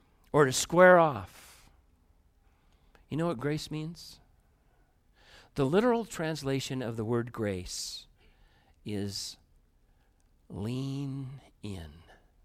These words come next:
Lean in. See, God, God says, "When you lower yourself, I'm gonna, I'm gonna lean into you." I'm gonna help you with this.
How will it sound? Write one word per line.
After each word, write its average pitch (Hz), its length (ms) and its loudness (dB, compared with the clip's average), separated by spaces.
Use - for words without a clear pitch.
Lean 143 300 -4
in. 156 240 -8
See, - 140 -2
God, 233 240 2
God 202 180 0
says, 147 320 -4
"When 135 160 0
you 170 160 2
lower 143 280 2
yourself, 160 680 -4
I'm 156 120 -2
gonna, 135 200 -2
I'm 151 140 -2
gonna 104 160 -2
lean 147 460 -4
into 110 360 -8
you." 82 220 -12
I'm 151 80 -2
gonna 131 180 0
help 131 400 -8
you 95 120 -10
with 78 220 -16
this. - 420 -14